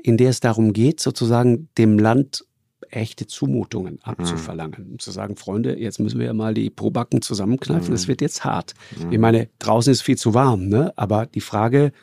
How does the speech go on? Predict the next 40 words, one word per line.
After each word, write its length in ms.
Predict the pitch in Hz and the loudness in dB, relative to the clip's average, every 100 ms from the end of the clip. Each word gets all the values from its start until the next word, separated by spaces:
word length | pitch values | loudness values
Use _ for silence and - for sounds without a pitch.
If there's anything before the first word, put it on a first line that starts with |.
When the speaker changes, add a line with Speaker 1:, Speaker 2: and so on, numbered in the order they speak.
| _ _ _ _ - | _ _ _ _ -4
Speaker 1:
was 200 | 107 120 | -2 0
wird 100 | 117 | 0
das 140 | 107 | -2
für 100 | - | 0
ein 80 | 104 | 4
Winter, 500 | 147 175 104 123 - | 4 2 0 0 -2
die 240 | 101 120 127 | -4 -2 -2
steht 320 | - 131 - | 2 2 4
unmittelbar 600 | 156 175 190 170 143 151 | 4 6 6 2 0 -2
jetzt 200 | 151 - | -2 -4
vor 140 | 143 | -2
Speaker 2:
Ja. 80 | 135 | 0
Speaker 1:
der 80 | 131 | 0
Tür. 320 | - 120 143 170 | 0 0 0 -4
Speaker 2:
Also 140 | 95 | -2
wir 80 | 101 | 0
hatten 160 | 113 | 2
eine 100 | 135 | 2
ähnliche 360 | 113 147 139 120 | 2 0 -2 -2
Diskussion 560 | 127 - 107 - 101 120 | -2 -2 -4 -4 -4 -2
ja 120 | 98 | -4
schon, 220 | - 107 | -4 -6
als 120 | 82 | 2
Speaker 1:
Nein, 100 | 143 | 4
ich 80 | 135 | 6
will 80 | 165 | 6
nur 80 | 160 | 6
sagen, 160 | 147 | 4
und 60 | 147 | 4
Speaker 2:
Christian 260 | 127 113 | 4 4
Speaker 1:
dann 0 | |
Speaker 2:
Lindner 320 | 117 156 117 104 | 4 2 0 0
seine 240 | 110 110 | 0 -2
pompöse, 580 | 110 101 110 110 101 98 | -2 -2 -2 -2 -2 -4
äh, 180 | - 87 | -6 -4
Hochzeit 500 | 101 - - 92 90 | -2 -4 -4 -6 -6
auf 320 | 85 82 - | -10 -10 -16
Sylt 380 | - 90 76 - | -8 -6 -6 -10
gefeiert 500 | - - - 80 - | -14 -12 -10 -10 -10
hat. 160 | - | -16